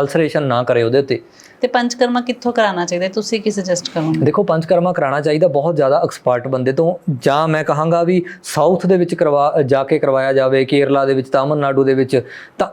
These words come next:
Speaker 1: ਉੱਥੇ ਸਭ ਤੋਂ ਜਿਹੜਾ ਬੈਸਟ ਪ੍ਰੋਸੈਸ ਦੇ ਨਾਲ ਕੀਤਾ ਜਾਂਦਾ, ਪਰ ਉਹ ਇੰਨਾ ਸੌਖਾ ਨਹੀਂ। ਉਹਦੇ ਵਾਸਤੇ ਘੱਟੋ ਘੱਟ ਤੁਹਾਨੂੰ ਵੀਹ ਦਿਨ ਤੋਂ ਲੈ ਕੇ ਤੀਹ ਦਿਨ ਦਾ ਤੁਹਾਡੇ ਕੋਲ ਸਮਾਂ ਹੋਣਾ ਚਾਹੀਦਾ ਹੈ।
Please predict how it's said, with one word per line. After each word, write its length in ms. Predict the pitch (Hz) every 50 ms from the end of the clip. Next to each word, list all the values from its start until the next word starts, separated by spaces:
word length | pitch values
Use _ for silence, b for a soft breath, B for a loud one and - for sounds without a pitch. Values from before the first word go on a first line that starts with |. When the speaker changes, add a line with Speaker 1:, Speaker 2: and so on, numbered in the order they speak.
| - -
Speaker 1:
ਉੱਥੇ 500 | 180 180 202 196 202 - - 214 240 254
ਸਭ 340 | 226 - - 185 180 175 220
ਤੋਂ 240 | - - 220 226 214
ਜਿਹੜਾ 340 | 165 117 147 143 151 180 185
ਬੈਸਟ 380 | 147 127 135 131 131 - -
ਪ੍ਰੋਸੈਸ 540 | 156 147 - - 147 139 - - 127 - -
ਦੇ 120 | 131 131 127
ਨਾਲ 140 | 127 127
ਕੀਤਾ 280 | 120 - 123 - 127 123
ਜਾਂਦਾ, 260 | 120 120 123 131 160
ਪਰ 160 | 180 180 175
ਉਹ 160 | 165 170 185 180
ਇੰਨਾ 240 | 151 139 143 151
ਸੌਖਾ 320 | 147 151 147 - - 139 143
ਨਹੀਂ। 180 | 156 185 190 196 B B B B -
ਉਹਦੇ 220 | 160 170 190 220
ਵਾਸਤੇ 420 | 208 165 147 139 135 - - 185 180 190
ਘੱਟੋ 200 | 175 - 165 165 175
ਘੱਟ 100 | 180 156
ਤੁਹਾਨੂੰ 320 | 151 175 175 185 185 143 120
ਵੀਹ 360 | 127 139 165 190 202 202 175
ਦਿਨ 180 | 156 151 143
ਤੋਂ 160 | 139 160 160 151
ਲੈ 160 | 139 131 127
ਕੇ 160 | 127 - 202
ਤੀਹ 340 | 202 - - 190 208 240 226
ਦਿਨ 180 | 208 185 160
ਦਾ 100 | 143 151
ਤੁਹਾਡੇ 240 | 170 185 170 139 139
ਕੋਲ 120 | 131 143 143
ਸਮਾਂ 320 | - 143 127 127 123 120
ਹੋਣਾ 180 | 120 120 123 120
ਚਾਹੀਦਾ 340 | 120 117 113 117 123 151
ਹੈ। 120 | 165 175